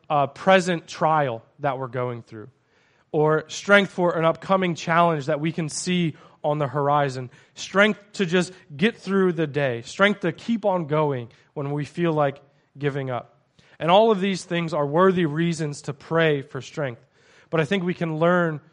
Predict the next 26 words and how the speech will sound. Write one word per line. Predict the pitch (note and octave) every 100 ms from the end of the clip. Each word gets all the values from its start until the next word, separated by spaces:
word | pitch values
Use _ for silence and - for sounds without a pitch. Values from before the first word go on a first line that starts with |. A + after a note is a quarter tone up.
| _
something | - D3 C#3 D3 C3+
from | C#3+ A#2+
how | C#3+
Paul | C3 - D#3 C3 A#2+
prays | - B2+ B2
for | - A2+ B2
it. | _ _ _ _ _ _ _ _ -
So | - D#3+
he | E3+
says | E3 D#3 C3+
this, | D3+ - _ _ _ _ _ _ -
"I | D#3
pray | D3+ F#3+ G3+ D#3+ D#3 - _ _
that | - D3+
out | D#3 F3+
of | F#3+
his | - E3+ C#3
glorious | D#3 G#3 A#3+ A#3+ -
riches | D#3+ C3+ C3+ C3 - _ _ _
he | F#3+
may | F3+ D#3
strengthen | - F#3+ F3+ - C#3+
you | B2+ B2
with | B2+
the | C#3+
power | - - E3 D#3 B2+